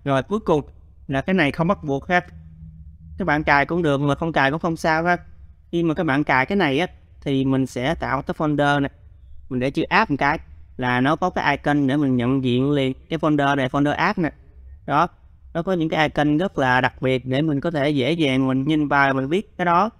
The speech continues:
là folder gì ha. Rồi một số cái lưu ý nè, nên sử dụng editor giống mình để học hiệu quả hơn. Thì cái này mình đã nói rồi ha.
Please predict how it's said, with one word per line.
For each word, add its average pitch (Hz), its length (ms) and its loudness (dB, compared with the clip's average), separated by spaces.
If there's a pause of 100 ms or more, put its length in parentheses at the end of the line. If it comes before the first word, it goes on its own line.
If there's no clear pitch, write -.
là 139 320 2 (220)
folder 151 260 2
gì 139 240 2
ha. 156 160 2 (360)
Rồi 139 180 0
một 131 180 -4
số 180 180 2
cái 190 140 0
lưu 165 120 0
ý 180 180 0
nè, 214 160 2 (540)
nên 156 160 -2
sử 170 100 -2
dụng 143 240 0
editor 165 420 0
giống 185 160 0
mình 139 220 2
để 151 80 0
học 160 220 -2
hiệu 139 120 0
quả 135 200 0
hơn. 160 260 2 (480)
Thì - 80 -14
cái 165 80 -2
này 156 100 2
mình 127 160 2
đã 135 100 2
nói 170 260 2
rồi 139 200 2
ha. 156 160 0